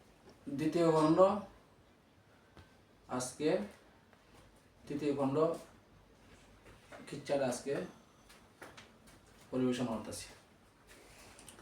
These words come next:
এ, রূপরাজা রূপমতির কন্যার বাড়িতে গেল। যাওয়ার পরে দাসীরা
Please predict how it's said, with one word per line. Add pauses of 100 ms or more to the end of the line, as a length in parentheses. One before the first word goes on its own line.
(760)
এ, (4000)
রূপরাজা (600)
রূপমতির
কন্যার
বাড়িতে
গেল। (2000)
যাওয়ার
পরে (100)
দাসীরা